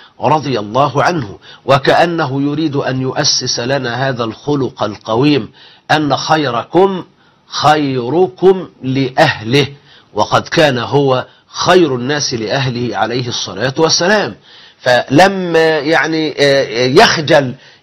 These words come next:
إن جاز التعبير، لم يخجل رسول الله صلى الله عليه وسلم أن يقول: "أحب الناس إلي زوجتي عائشة رضي الله عنها". لكن السائل عمرو رضي الله عنه كان يريد أن يعرف أحب الناس إلى رسول الله من الرجال،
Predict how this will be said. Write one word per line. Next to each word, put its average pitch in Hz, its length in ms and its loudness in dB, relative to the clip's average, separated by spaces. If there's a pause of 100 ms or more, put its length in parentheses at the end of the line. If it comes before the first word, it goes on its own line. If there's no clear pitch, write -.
إن 120 140 0
جاز 147 200 4
التعبير، 139 720 2 (220)
لم 135 180 4
يخجل 147 720 2
رسول 123 460 -2
الله 143 220 -2
صلى 123 280 -6
الله 135 160 0
عليه 143 120 2
وسلم 165 280 0 (320)
أن 131 100 4
يقول: 147 400 4
"أحب 143 520 0
الناس 143 360 -2
إلي 151 580 0
زوجتي 127 640 0
عائشة 143 440 2 (440)
رضي 117 360 2
الله 123 340 0
عنها". 139 300 -2 (760)
لكن 196 460 0
السائل 180 600 0
عمرو 127 440 0 (240)
رضي 143 320 2
الله 127 340 0
عنه 160 200 0
كان 165 220 2
يريد 170 360 0
أن 165 240 0
يعرف 156 420 -2
أحب 135 560 0
الناس 139 520 -2
إلى 156 360 2
رسول 151 380 0
الله 165 360 0
من 214 180 0
الرجال، 117 460 -2